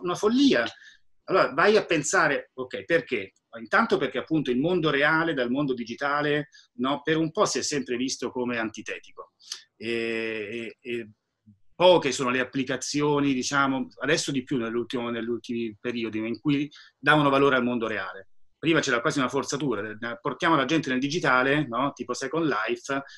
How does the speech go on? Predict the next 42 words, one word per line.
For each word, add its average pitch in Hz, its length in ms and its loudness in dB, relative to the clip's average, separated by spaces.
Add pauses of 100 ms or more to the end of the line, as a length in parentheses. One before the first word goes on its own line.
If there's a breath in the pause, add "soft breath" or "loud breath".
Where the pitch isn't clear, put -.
(120 loud breath)
gli 117 100 -10
creiamo 123 360 0
la 117 80 -2
casetta 139 400 0
lì 131 220 -2
perché 110 240 -8
il 120 80 -2
mondo 120 240 -4
reale 127 400 0
così, 123 300 -4
eh, 110 260 -16
lo, 117 240 -10
cioè, 117 160 -10
no, 113 200 -12 (220)
le 127 140 -2
distanziamo. 113 800 -8 (320 loud breath)
Quindi 135 200 0
c'era 151 140 4
un 135 80 2
po' 123 160 -4
questo. 101 300 -10
Poi, 196 280 6 (460 loud breath)
eh, 113 360 0
se - 180 -6
pensi 160 240 2
a 120 40 2
come 147 180 2
è 131 40 -4
fatto 165 300 2
Locus, 120 320 4
in 123 60 -2
realtà 123 240 0
non 120 120 0
sarebbe 127 380 -2
potuto 123 640 -4 (480)
succedere 139 760 -2
o 127 60 0
farsi, 139 720 0 (440 loud breath)
eh, 117 840 -2
così 127 300 -2
tempo 113 300 -6
fa, - 200 -10